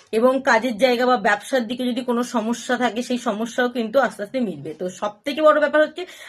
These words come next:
আপনি আপনার ইচ্ছে এবং কাজের দিকে খুব মনোযোগ দিয়ে কাজ করুন, দেখবেন সেই কাজের সমস্যাগুলো কিন্তু আস্তে আস্তে সব মিটতে থাকবে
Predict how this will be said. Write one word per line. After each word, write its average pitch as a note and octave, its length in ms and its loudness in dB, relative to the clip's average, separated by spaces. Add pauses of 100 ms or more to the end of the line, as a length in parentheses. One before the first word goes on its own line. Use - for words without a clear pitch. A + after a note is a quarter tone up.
আপনি A#3 300 2
আপনার C4+ 220 6
ইচ্ছে C4+ 300 -6
এবং D4+ 240 2
কাজের A3+ 320 0
দিকে B3+ 220 -6
খুব D4+ 200 -4
মনোযোগ B3 560 0
দিয়ে C4 200 -2
কাজ B3 260 0
করুন, C4+ 280 -6
দেখবেন A3+ 280 -2
সেই A#3+ 220 -4
কাজের A3+ 400 -4
সমস্যাগুলো A#3 680 -4
কিন্তু A#3 240 -2
আস্তে G#3 260 -2
আস্তে A#3 200 -6
সব C4+ 260 -2
মিটতে G3 360 -6
থাকবে - 360 -10